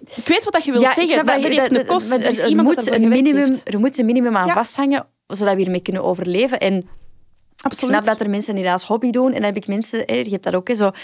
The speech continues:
Speaker 2: "Ja, maar ik doe dat in bijberoep." Ja, sorry, je doet twee fulltime jobs samen. Dat is geen excuus om zo'n lage prijs te vragen.
Speaker 1: Nee,
Speaker 2: Want eigenlijk wat
Speaker 1: absoluut
Speaker 2: je één graag gaat doen, lieve schat, is de markt gaan kapot maken.
Speaker 1: Eigenlijk wel.
Speaker 2: Ja.
Speaker 1: Dat is ook zo, dat is ook zo. En uiteindelijk, hè,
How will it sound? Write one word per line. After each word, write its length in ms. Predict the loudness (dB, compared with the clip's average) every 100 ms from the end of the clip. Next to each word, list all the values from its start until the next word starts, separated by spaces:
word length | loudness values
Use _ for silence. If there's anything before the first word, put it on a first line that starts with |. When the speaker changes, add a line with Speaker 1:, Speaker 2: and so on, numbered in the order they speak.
| -16 -18 _
Speaker 2:
"Ja, 180 | -4 -2
maar 120 | 0
ik 60 |
doe 80 | -2
dat 100 | -2
in 120 | -2
bijberoep." 460 | -2 -2 -2 -4 -4
Ja, 180 | -2 -2 -2
sorry, 340 | -2 0 -2
je 80 | -4
doet 120 | -8
twee 240 | -4 -4 -4
fulltime 440 | -6 -6 -2 -2
jobs 340 | -2 -4 -6 -2
samen. 440 | 0 0 -2 -6 -10 _ _ _ _ _ _
Dat 140 | -2
is 180 | -2 -2
geen 180 | 0 0
excuus 360 | 0 -2 -2 -2
om 100 | -2
zo'n 180 | -2
lage 240 | -2 -2 -6
prijs 320 | -6 -6 -6
te 80 | -6
vragen. 220 | -4 -4
Speaker 1:
Nee, 80 | -4
Speaker 2:
Want 120 | -4
eigenlijk 160 | -2 0 0
wat 100 | 0
Speaker 1:
absoluut 20 | 0
Speaker 2:
je 60 | 0
één 60 | 0
graag 120 | 0
gaat 80 | -2 -2 -2
doen, 80 |
lieve 160 | -2 -4
schat, 280 | -2 -2 -2 -10 -20 _
is 120 | -8
de 80 | -4
markt 260 | -2 -4 -6
gaan 260 | -8 -8
kapot 380 | -10 -10 -12 -12
maken. 560 | -12 -12 -14 -18 -20 -14
Speaker 1:
Eigenlijk 400 | -10 -6 -6 -6
wel. 180 | -10 -12 _ _ -10
Speaker 2:
Ja. 200 | -10 -10 -14 _
Speaker 1:
Dat 160 | -6 -2
is 140 | -2
ook 100 | -2
zo, 240 | -4 -6
dat 160 | -4 -4
is 120 | -2
ook 120 | -4
zo. 200 | -4 -6 -8 -14 -20 -6
En 120 | -4
uiteindelijk, 560 | -2 0 0 0 -2
hè, 80 | -2